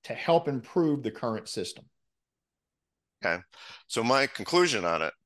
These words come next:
Speaker 2: and having advocated for it, was that it was always a mixed bag in terms of what happened with it. Um, the, most of the understanding of that law is really around the coverage expansions,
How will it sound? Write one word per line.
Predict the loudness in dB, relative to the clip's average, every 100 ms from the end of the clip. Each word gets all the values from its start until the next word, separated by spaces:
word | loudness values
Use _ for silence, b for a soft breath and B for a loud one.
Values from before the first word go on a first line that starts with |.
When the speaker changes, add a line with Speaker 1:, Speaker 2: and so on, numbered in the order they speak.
| _
Speaker 2:
and | -4
having | -2 0 2
advocated | 2 0 -4 -4 -6
for | -6 -4 -4
it, |
was | -4 -8
that | -8
it | -8
was | -4
always | -2 -2 -2 -6
a |
mixed | -6 -6 -4
bag | 0 0 0 -4
in | -12
terms | -10 -10 -12
of | -14
what | -8 -8 -4
happened | -2 -2 -4 -16
with | -18 -14
it. | -12 -12 _ _ _ _ _ _ _ _ _ -2
Um, | 0 0 -4 -12 -18 -4
the, | -2 0 -2 -8 -2
most | 2 2 2
of | 0 -2
the | -4 -2 0
understanding | 0 0 0 2 2 0 -4 -8 -4
of | -4 0
that | 0 0 -4 _ _
law | -2 2 4 4 2 -4 -12
is | -8 -8
really | -4 -4 -2 -4
around | -2 0 0 -2 -6 -16 _
the | -8 -8
coverage | -2 -2 0 -4 -4
expansions, | -8 -6 -6 -6 -6 -8 -8 -8 -8